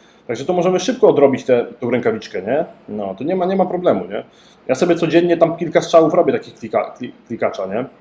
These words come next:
No, no bo to, wiecie, tutaj już niektórzy mają bardzo dużo punktów, nie? No, w Goldzie na przykład ile mają tam? Gu-, Gold jest od stu K, nie? No, później jest od miliona.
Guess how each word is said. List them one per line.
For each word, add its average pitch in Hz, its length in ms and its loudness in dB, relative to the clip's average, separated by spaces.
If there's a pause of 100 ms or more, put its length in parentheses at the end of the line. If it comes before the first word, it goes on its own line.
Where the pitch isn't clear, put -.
No, 82 200 -14
no - 60 -6
bo - 100 0
to, 170 220 0 (480)
wiecie, 175 240 2
tutaj 131 240 2
już 131 120 2
niektórzy 147 280 -4
mają 147 180 4
bardzo 190 260 6
dużo 127 200 -2
punktów, - 420 -6
nie? 143 240 2 (260)
No, 107 100 -4
w - 60 -12
Goldzie 147 280 6
na 147 80 4
przykład 160 220 -4
ile 135 160 -2
mają 104 220 -2
tam? 95 120 -12 (1600)
Gu-, 135 280 2
Gold 196 200 10
jest 202 140 4
od 160 120 -6
stu - 200 -4
K, 98 220 2
nie? 120 200 -2 (300)
No, 90 200 -10
później 139 240 -2
jest 143 120 0
od 127 100 -4
miliona. 104 480 -2